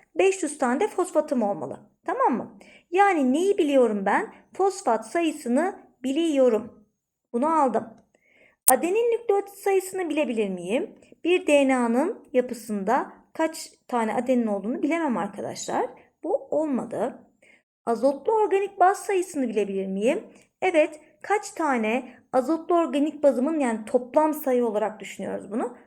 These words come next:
Toplam sayısını bilebilirim. Çünkü bu da toplam nükleotit sayısını verecektir bize. Beş yüz tane de, e, nükleotit olacaktır.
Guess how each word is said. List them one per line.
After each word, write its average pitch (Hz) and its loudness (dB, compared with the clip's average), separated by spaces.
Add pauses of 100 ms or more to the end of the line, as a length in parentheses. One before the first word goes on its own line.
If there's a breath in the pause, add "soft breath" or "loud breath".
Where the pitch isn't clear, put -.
(100 loud breath)
Toplam 302 2
sayısını 294 -2
bilebilirim. 294 0 (200 loud breath)
Çünkü 359 2 (320 loud breath)
bu 311 0
da 311 8
toplam 285 2 (180 loud breath)
nükleotit 285 -2
sayısını 226 -2
verecektir 220 0
bize. 208 -6
Beş 302 2
yüz - -14
tane 202 -6
de, 403 2 (400 loud breath)
e, 226 2
nükleotit 370 0
olacaktır. 185 0